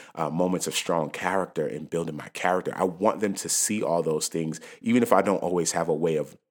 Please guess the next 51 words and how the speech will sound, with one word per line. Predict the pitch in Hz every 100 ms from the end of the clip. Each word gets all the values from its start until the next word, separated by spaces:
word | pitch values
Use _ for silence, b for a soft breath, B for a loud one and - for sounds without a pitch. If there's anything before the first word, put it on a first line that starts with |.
| _ _ _ _ _ -
uh, | 85
like, | 82 82
having | - 98 90
a |
direct | 76 78 85 80
lesson | 78 90 - 110 127
attached | - - 110 - -
to | 143 147
it. | 147 B _
I | 90
want | 90 95
them | 90 82
to |
see | - - 98 92
it | - - B B
because | 92 - 92 80 82 -
apparently | 82 - 117 101 85
they're | 80
gonna | 90 78
catch | - - -
it. | - _ _ B B -
Right. | 80 85 -
And, | 90 87 92
and |
if | 107
you | 120
didn't | 120 143 104 92
know | 98 92
that | 85
already, | 78 76 80 73 67 - B
I | -
want | 92 92
to | 82
remind | 80 80 80 78 78
you | 73
of | 71
that. | 69 87
Your | 92
children | - 104 98 87
are |
gonna | 80 69
catch | - - 87 95 - - - b
what | - - - 90
you |
model. | 78 78 78 95
They're | 90
gonna | 82 78 67
catch | - 90 80 87
what | -
you | 80
show, | - - 85 113 139